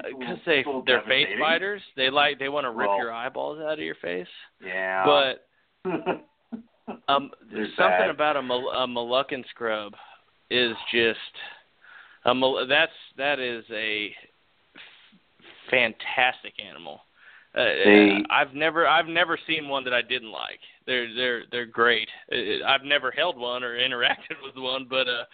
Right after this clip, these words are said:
Speaker 2: on picture, in pictures, they're, they're fantastic.
Speaker 1: They're phenomenal. They're actually the only scrub python that I will tolerate. I hate all of the other ones, but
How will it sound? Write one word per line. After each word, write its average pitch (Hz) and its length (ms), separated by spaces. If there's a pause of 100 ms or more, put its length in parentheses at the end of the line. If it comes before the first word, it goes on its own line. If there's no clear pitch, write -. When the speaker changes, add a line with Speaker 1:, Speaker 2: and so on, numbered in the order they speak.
(340)
Speaker 2:
on 143 200
picture, - 560
in 135 220
pictures, 123 520
they're, 127 280 (140)
they're 131 180
fantastic. 151 600 (600)
Speaker 1:
They're 131 240
phenomenal. 117 560
They're 113 140
actually 127 320
the 120 60
only 123 380
scrub 117 280
python 101 460
that 92 100
I 98 120
will 87 140 (120)
tolerate. 85 480 (440)
I 98 80
hate 113 240 (120)
all 110 300
of 107 60
the 107 100
other 95 160
ones, 85 220 (220)
but 135 200